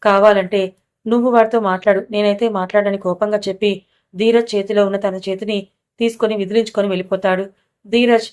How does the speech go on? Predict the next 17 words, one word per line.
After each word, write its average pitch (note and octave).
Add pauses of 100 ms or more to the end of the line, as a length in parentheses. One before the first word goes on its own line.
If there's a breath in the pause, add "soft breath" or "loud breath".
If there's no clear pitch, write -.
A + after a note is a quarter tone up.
వెళ్తున్న G#3 (640)
కిట్టు B3
వైపే A#3
చూసి, A3 (120)
"మమ్మీ, G#3 (380)
డాడీ G#3
ఏంటి G#3+
అలా G#3+
మాట్లాడుతున్నాడు? G3+ (140)
నాకు G3
డాడీ F#3
అంటే G#3+
ఎంత F#3
ఇష్టమో G#3+
నీకు G#3
తెలుసు F#3+
కదా. G3+